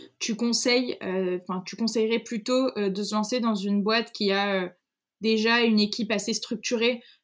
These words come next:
une équipe produit assez structurée, ou bien, heu, d'aller, heu, plutôt dans une start-up, heu,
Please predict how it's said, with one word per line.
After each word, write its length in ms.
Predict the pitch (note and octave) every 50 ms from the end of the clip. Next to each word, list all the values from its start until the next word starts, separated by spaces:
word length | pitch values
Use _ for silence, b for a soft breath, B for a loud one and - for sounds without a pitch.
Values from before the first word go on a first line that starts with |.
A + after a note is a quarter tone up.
| -
une 140 | - G3+ G#3 G#3
équipe 240 | G3+ G#3 A3+ -
produit 340 | - - A#3+ A#3 G3+ A#3+ C4
assez 200 | A#3+ G#3+ - A#3
structurée, 640 | G#3+ - - A3 G#3+ - - G#3 A3 A#3+ C#4+ D#4+ - -
ou 80 | A3+ G#3+
bien, 420 | F#3 F#3+ A3+ A#3 B3 B3+ B3 A#3 G#3
heu, 300 | G3+ G3 G3 F#3+ F#3+ F#3+ B B B B _
d'aller, 380 | G#3+ G3 A3+ A3+ A3+ A3+ A#3+ A#3+
heu, 100 | A3 F#3+
plutôt 280 | - A#3 G#3+ A3 B3+ A#3+
dans 140 | B3 A3+ G#3
une 160 | G3 G#3 G#3
start-up, 640 | G3+ - - A3 G#3+ - - A#3 A#3+ B3 G#3+ - A#3
heu, 240 | A3 G#3 G#3 G3+